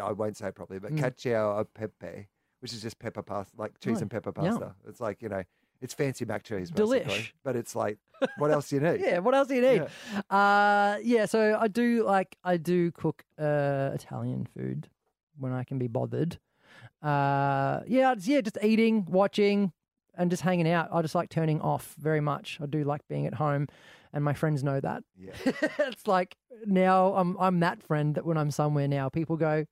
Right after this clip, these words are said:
Speaker 2: "Oh, you're here."
Speaker 1: When your friends talk about you behind your back,
Speaker 2: <laughs> Yeah, often.
Speaker 1: what, not what do they say,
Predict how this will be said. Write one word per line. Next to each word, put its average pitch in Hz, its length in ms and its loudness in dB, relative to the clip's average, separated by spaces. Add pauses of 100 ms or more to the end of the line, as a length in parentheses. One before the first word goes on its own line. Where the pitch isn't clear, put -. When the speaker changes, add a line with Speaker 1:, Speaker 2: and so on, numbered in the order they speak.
(120)
Speaker 2:
"Oh, 240 400 2 (440)
you're 262 240 0
here." 170 280 -4 (320)
Speaker 1:
When 190 160 2
your 208 100 4
friends 220 320 2
talk 160 240 2
about 147 260 4
you 135 120 2
behind 127 360 2
your 123 80 -2
back, 117 300 -2
Speaker 2:
<laughs> - 60 -12
Yeah, 190 260 2
often. 165 500 2 (1000)
Speaker 1:
what, 202 240 0 (920)
not 220 280 2
what 190 420 -2
do 147 180 2
they 127 200 2
say, 113 480 -4